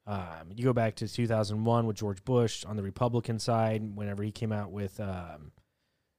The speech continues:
uh, the Patriot Act, taking away a lot of freedoms in that aspect when nine eleven happened. Um, there's been instances in history where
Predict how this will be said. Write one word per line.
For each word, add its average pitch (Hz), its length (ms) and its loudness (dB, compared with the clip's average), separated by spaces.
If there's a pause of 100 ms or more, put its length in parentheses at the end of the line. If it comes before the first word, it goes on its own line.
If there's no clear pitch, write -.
(220)
uh, 95 220 -2
the 90 120 -8
Patriot 120 420 0
Act, 110 440 0
taking 110 220 -4
away 107 140 0
a 104 40 0
lot 104 140 0
of 104 80 -6
freedoms 104 360 -2
in 95 80 -4
that 101 120 -2
aspect 101 560 -2
when 95 280 -2
nine 104 180 -2
eleven 98 320 -2
happened. 95 500 -4 (540)
Um, 101 280 0
there's 107 180 -2
been 147 300 4 (140)
instances 147 600 2
in 101 80 -4
history 113 480 -2
where 98 460 -4